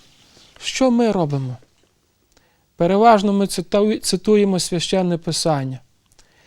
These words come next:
Христос розумів, що спокуса настановити його царем була не від людей, а від самого диявола, який хотів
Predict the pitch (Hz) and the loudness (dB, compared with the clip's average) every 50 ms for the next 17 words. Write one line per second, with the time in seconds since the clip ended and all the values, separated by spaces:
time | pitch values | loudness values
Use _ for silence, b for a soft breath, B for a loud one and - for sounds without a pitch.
0 | b b b b b - 185 202 190 - - 262 254 220 - 233 240 214 196 214 | b b b b b -4 -2 -2 -2 0 2 2 2 2 2 2 2 2 2 2
1 | 220 226 233 240 240 202 - - - 208 190 - - - - 190 180 - - 254 | 2 2 2 0 0 0 -2 -2 -2 -2 -2 -2 -4 -4 -4 -4 -4 -2 -2 0
2 | 269 269 226 - - 170 147 127 b b b b b b b b 170 180 165 - | 0 0 0 -2 -2 -4 -4 -6 b b b b b b b b -4 -4 0 0
3 | 214 208 208 208 208 233 233 - - 214 214 208 175 202 196 - - 202 202 214 | 0 2 2 4 4 4 4 4 2 0 2 2 2 0 -2 0 0 0 2 2
4 | 220 214 208 196 180 b b b b b b b b b b b 160 160 190 196 | 2 2 2 0 -4 b b b b b b b b b b b -2 2 4 4
5 | 202 196 190 190 185 196 190 165 175 185 190 175 175 190 175 160 135 127 151 - | 4 4 4 2 2 2 2 2 2 2 2 2 2 2 0 0 -2 -4 -4 -2
6 | 151 160 170 165 - 185 185 202 202 170 175 180 160 175 175 175 175 170 156 143 | 0 0 0 0 0 0 0 0 0 0 0 0 2 2 2 2 0 0 -2 -4
7 | 135 135 135 139 175 180 - 233 226 185 - - 190 - - 240 247 247 214 | -4 -4 0 0 0 0 2 0 0 2 2 0 0 0 2 2 2 2 0